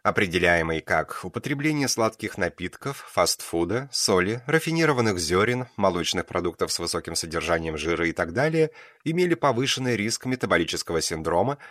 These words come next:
по сравнению с теми, у кого был другой вариант гена, но аналогичная диета. Однако наука всё-таки ещё очень далека от возможности подобрать каждому из нас персонализированную диету.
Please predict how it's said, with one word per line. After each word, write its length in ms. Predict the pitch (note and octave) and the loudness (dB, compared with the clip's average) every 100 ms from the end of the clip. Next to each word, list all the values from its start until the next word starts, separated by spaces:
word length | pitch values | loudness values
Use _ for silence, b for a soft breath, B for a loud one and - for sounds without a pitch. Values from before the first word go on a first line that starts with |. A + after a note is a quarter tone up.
| B | B
по 60 | D#3 | -2
сравнению 520 | D#3+ D3+ D3+ D3+ C#3 | 0 2 2 0 0
с 120 | - | -2
теми, 360 | - A2+ B2+ C#3 | 0 0 0 -2
у 100 | A2+ | -4
кого 280 | - B2 C3+ | 0 2 2
был 160 | B2 C3 | 0 0
другой 420 | B2 A#2 F#2 E2 | -2 0 2 2
вариант 400 | D#2 D#2+ D#2+ D#2+ | 4 4 2 0
гена, 400 | F2 D#3 F3+ E3+ B - | -2 2 2 2 B -4
но 360 | G#2 B2+ E3 _ - | 2 2 2 _ 0
аналогичная 760 | C3+ A#2+ G#2 E2 F2 - F#2+ | 2 4 2 0 -4 -4 -6
диета. 480 | E2 D#2+ A#1+ - - _ _ _ _ _ _ _ _ _ _ _ _ - | -6 -8 -8 -10 -14 _ _ _ _ _ _ _ _ _ _ _ _ -2
Однако 560 | G#2+ C#3+ D#3 - C3 | 0 2 2 4 2
наука 520 | A2+ A#2+ D3+ - C3 | 6 4 2 0 -2
всё-таки 480 | B2 - B2+ A2+ - | 0 -4 -4 -6 -6
ещё 260 | A#2+ - B2 | -4 -2 -2
очень 300 | A#2+ - A#2 | -2 -2 -2
далека 600 | A2 A2 - B2+ E2 - | 0 -2 2 4 4 0
от 160 | - - | -6 -2
возможности 680 | E2 D2+ F#2 G#2 F2 - E2 | -2 0 0 0 -4 -8 -8
подобрать 600 | D#2+ D#2+ E2+ G2 F#2+ - | -2 0 2 0 0 -4
каждому 480 | - F2+ D2+ D2+ D#2 | 0 2 0 -4 -4
из 120 | D2+ | -2
нас 280 | G2+ B2+ - B B - | -2 -2 -4 B B -6
персонализированную 960 | - - G2+ F#2+ F2 F2+ G2 F#2 F2+ | -4 -2 -2 -2 0 0 0 0 -2
диету. 520 | E2+ E2+ C#2+ A1 C2 | -4 -4 -4 -6 -14